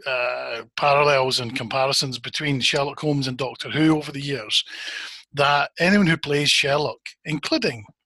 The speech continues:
your man, Benedict Cumberbatch, he was automatically speculated about as, as the Doctor, not just because of the Stephen Moffat link, but because Sherlock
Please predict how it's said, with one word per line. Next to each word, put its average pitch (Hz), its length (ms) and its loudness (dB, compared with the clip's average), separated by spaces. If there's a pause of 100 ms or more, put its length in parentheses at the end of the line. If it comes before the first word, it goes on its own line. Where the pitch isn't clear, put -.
(140)
your 143 120 -8
man, 135 460 2 (300)
Benedict 165 480 2
Cumberbatch, 127 580 -8 (880)
he 190 160 2
was 185 120 4
automatically 139 760 0 (220)
speculated 139 720 -2
about 127 280 -6
as, 131 300 -4 (300)
as 135 160 -4
the 131 80 -12
Doctor, 131 300 -8
not 143 160 -4
just - 220 -6
because 131 180 -4
of 110 60 -14
the 123 60 -4
Stephen 139 480 -2
Moffat 131 320 -4 (400)
link, 139 380 -8
but 143 160 -6
because 135 640 0 (260)
Sherlock - 600 0